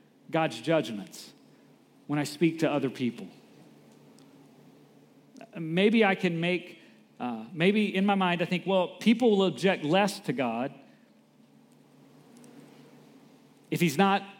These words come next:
seen as so violently against sin. And yet the reality of the other side of that is, do we want people to fear dying in their sins less?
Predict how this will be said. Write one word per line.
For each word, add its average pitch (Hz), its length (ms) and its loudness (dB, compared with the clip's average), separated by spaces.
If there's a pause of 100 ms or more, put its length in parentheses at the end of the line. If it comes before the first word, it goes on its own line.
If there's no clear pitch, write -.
(160)
seen 185 560 0
as 147 420 -4
so 185 320 -4
violently 143 960 -4
against 127 460 -8
sin. 101 260 -8 (2000)
And 170 120 -4
yet 180 160 0
the 185 60 -6
reality 180 600 2
of 170 140 -2
the 175 100 0
other 185 180 -2
side 190 280 -4
of 175 80 -6
that 165 120 -4
is, 160 160 -6
do 196 140 -4
we 208 160 2
want 196 440 -2
people 220 360 -4
to 156 200 -8
fear 208 540 -4
dying 175 560 -4
in 175 200 -6
their 170 160 -6
sins 156 560 -6
less? 170 640 -2